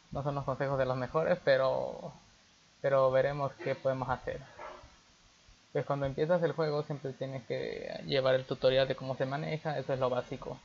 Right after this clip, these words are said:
Y ya pues lo básico ya lo sabemos todos. Ya primero el cangrejo marrón es el que se tiene que empezar primerito. Es el primero de todos, el cangrejo marrón, el que te lo dan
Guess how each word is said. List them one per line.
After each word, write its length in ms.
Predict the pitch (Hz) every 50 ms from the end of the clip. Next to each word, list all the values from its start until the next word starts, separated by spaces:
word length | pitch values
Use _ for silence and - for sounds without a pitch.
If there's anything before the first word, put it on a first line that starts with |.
| - -
Y 120 | 143 131 131
ya 320 | 131 131 127 131 131 127 - -
pues 100 | 131 127
lo 140 | 131 127
básico 340 | 131 131 - 147 135 - 131
ya 220 | 131 131 131 131 131
lo 80 | 127
sabemos 360 | 123 131 123 123 127 127 -
todos. 240 | - 151 139 - - - - - - - - - _ _ _ - _ _ _ _ _ _
Ya 300 | - 147 139 139 143 151
primero 480 | 151 156 147 143 143 147 156 156 151 139
el 100 | 131 131
cangrejo 340 | - 131 127 127 131 131 147
marrón 380 | 147 151 147 147 147 147 147
es 80 | 143 139
el 100 | 139 -
que 120 | - 127
se 160 | - - 135 -
tiene 220 | - 131 131 131
que 100 | - 139
empezar 560 | 127 123 127 - - 131 135 135 135 135 127 127 127 - - - - - - - - - _ - - _
primerito. 640 | 143 139 135 131 127 131 135 143 - - - - - - - - - - - - - - - - - -
Es 160 | 139 131 -
el 80 | 143
primero 400 | 139 - 135 127 127 131 135 139
de 100 | 135 127
todos, 220 | 123 - 135 131 131
el 80 | 127
cangrejo 320 | 127 - 123 123 127 - 139
marrón, 380 | 127 127 123 127 127 127 123 - - - - _ _
el 160 | 143 131 131
que 140 | - - 123
te 180 | - - 127 123
lo 440 | 127 123 123 123 123 123 123 123
dan 260 | 127 127 139 139 143